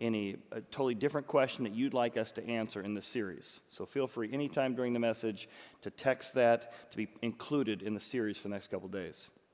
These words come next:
But that's our premise of the whole series. Our unanswered questions as adults began as unanswered questions as kids.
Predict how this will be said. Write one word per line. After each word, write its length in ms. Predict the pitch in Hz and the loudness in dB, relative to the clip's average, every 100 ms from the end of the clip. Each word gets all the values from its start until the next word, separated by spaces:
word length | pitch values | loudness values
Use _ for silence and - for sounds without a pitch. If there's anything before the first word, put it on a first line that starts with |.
| _ - - - | _ -20 -16 2
But 80 | |
that's 160 | 196 233 | 4 6
our 60 | 196 | 2
premise 360 | - 190 180 | 4 4 4
of 60 | - | 4
the 60 | 147 | 6
whole 120 | 139 | 6
series. 520 | - 135 98 - - - - - - | 4 2 2 -6 -14 -16 -20 -6 6
Our 180 | 151 - | 6 8
unanswered 600 | 185 233 208 196 180 139 | 4 6 6 4 2 -2
questions 560 | - - 156 - 160 143 | -2 2 4 2 -4 0
as 180 | 127 117 | -2 -2
adults 720 | 101 120 95 98 - - - - - - | 0 2 2 0 -6 -12 -14 -20 -20 -10
began 920 | 104 117 101 135 151 107 92 98 110 110 - - _ _ _ _ - | -2 -2 2 2 4 2 0 -2 -4 -8 -20 -20 _ _ _ _ -4
as 160 | 113 - | -4 0
unanswered 600 | 131 139 123 110 - 101 | 0 2 0 -2 -4 -8
questions 420 | - 104 104 101 98 | -2 -2 -2 -8 -10
as 100 | - | -10
kids. 460 | - 90 - - | -10 -10 -12 -20